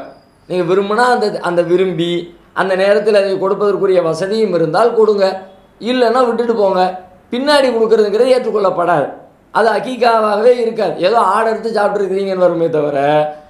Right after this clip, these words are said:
அக்கீகா என்ற அந்த சுன்னத்தானதை அடைய வேண்டுமென்றால், நீங்கள் அந்த ஏழாம் நாளில் தான் ஆடை அறுக்க வேண்டும்.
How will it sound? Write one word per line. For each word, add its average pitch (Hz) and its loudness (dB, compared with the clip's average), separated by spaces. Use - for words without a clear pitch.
அக்கீகா 220 2
என்ற 214 0
அந்த 196 -2
சுன்னத்தானதை 196 -2
அடைய 175 0
வேண்டுமென்றால், 156 -2
நீங்கள் 220 0
அந்த 214 0
ஏழாம் 190 2
நாளில் 175 0
தான் 233 0
ஆடை 185 0
அறுக்க 170 -2
வேண்டும். 143 -2